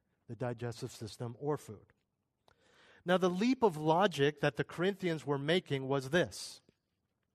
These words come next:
Since all things are lawful, starts with that, and since food is for the stomach and vice versa, and we have an appetite for food that will all eventually be destroyed by God,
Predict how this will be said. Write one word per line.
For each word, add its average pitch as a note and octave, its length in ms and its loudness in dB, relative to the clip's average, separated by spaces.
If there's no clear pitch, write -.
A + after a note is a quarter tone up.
Since - 280 0
all E3+ 140 6
things F#3+ 240 -2
are A#3+ 80 4
lawful, C3+ 560 -2
starts - 340 -4
with - 120 -6
that, A#2 240 -6
and F3+ 120 0
since G3 280 0
food C4 500 2
is A3 140 -2
for A3 180 2
the F#3+ 100 4
stomach F#3 560 2
and E3 160 2
vice D#3 280 2
versa, D3 560 2
and G#3+ 120 4
we C4+ 180 6
have C4 200 6
an A#3+ 140 6
appetite G3 720 4
for D3+ 160 2
food D#3+ 560 0
that D3+ 180 4
will D#3 400 2
all B3+ 480 10
eventually G#3 760 2
be F3+ 200 -2
destroyed G3 680 2
by D#3+ 200 2
God, D#3 600 4